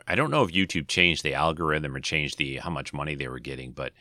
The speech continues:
it maybe it improved. But there was a lot of people that were putting out videos about how much they, little, how little they were making off of, you know, how much YouTube was making off of basically their content, right?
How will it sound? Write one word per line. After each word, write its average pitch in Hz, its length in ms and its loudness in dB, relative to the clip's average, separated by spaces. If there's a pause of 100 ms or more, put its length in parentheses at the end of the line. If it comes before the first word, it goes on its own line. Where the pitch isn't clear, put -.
(640)
it 73 120 -2
maybe 82 260 4
it 73 80 0
improved. 71 520 -2
But 67 200 -2
there 95 80 6
was 95 120 4
a 85 60 2
lot 92 280 8
of 107 80 -2
people 90 220 0
that 78 80 4
were 73 80 0
putting 80 260 0
out 73 160 -2
videos 73 420 0
about 69 340 -2 (100)
how - 160 -2
much 73 260 -2
they, - 160 -2
little, 82 340 2
how 95 180 6
little 95 360 6
they 80 100 2
were 71 140 0
making 71 420 -6
off 64 280 -8
of, 62 280 -14 (140)
you 71 140 -8
know, 65 100 -10 (160)
how 95 120 2
much 92 260 0
YouTube 82 360 0
was 69 140 -2
making 71 380 -4
off 67 220 -4
of 65 200 -10
basically 71 480 -2
their 65 260 -4
content, - 580 -10 (600)
right? 71 340 -2